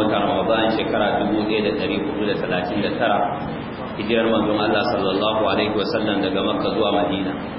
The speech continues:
wanda ya daidai da shekara dubu biyu da goma sha takwas miladiya. A yau, insha Allah, za mu yi majalisi na goma sha biyu, kuma muna cikin Suratul Baqara.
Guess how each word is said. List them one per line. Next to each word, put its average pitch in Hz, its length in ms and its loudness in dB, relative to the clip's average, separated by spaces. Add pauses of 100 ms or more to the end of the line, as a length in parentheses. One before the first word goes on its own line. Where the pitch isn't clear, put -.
(500)
wanda 113 160 2
ya 107 100 2
daidai 110 300 4
da - 80 2
shekara 104 400 0 (320)
dubu 107 320 0
biyu 110 160 2
da 98 80 2
goma 104 260 2
sha 104 220 0
takwas 104 320 0
miladiya. 92 560 -2 (800)
A 90 100 -4
yau, 110 140 2
insha 110 320 2
Allah, 110 320 2
za 110 120 2 (120)
mu 101 80 2
yi - 80 2
majalisi 101 420 0
na 98 140 -2
goma 107 260 0
sha 101 220 0
biyu, - 240 -4 (720)
kuma 107 320 2
muna 110 320 2
cikin 104 160 0
Suratul 110 400 0
Baqara. 113 440 2